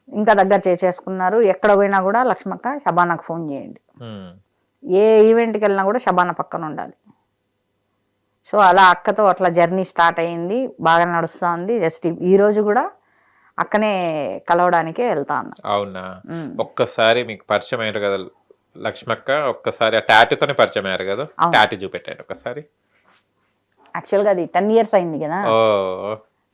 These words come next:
Speaker 1: పోయిందనమాట. ఇంకోటి వచ్చి అక్క నేమ్ అనమాట ఇది.
Speaker 2: ఓకే, లక్ష్మీ మంచు.
Speaker 1: లక్ష్మీ మంచు.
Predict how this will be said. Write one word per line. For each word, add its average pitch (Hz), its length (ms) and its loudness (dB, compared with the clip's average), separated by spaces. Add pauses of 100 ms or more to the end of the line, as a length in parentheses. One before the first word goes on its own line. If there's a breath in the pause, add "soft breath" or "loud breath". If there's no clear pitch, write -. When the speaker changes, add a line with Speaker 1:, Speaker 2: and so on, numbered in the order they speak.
(140)
Speaker 1:
పోయిందనమాట. 190 800 -2 (600)
ఇంకోటి 190 240 -2
వచ్చి 294 260 -6
అక్క - 220 0
నేమ్ 160 260 -2
అనమాట 92 300 -12
ఇది. - 280 -14
Speaker 2:
ఓకే, 104 840 -6
లక్ష్మీ 101 420 -14
మంచు. 98 480 -10
Speaker 1:
లక్ష్మీ 92 240 -14
మంచు. - 400 -20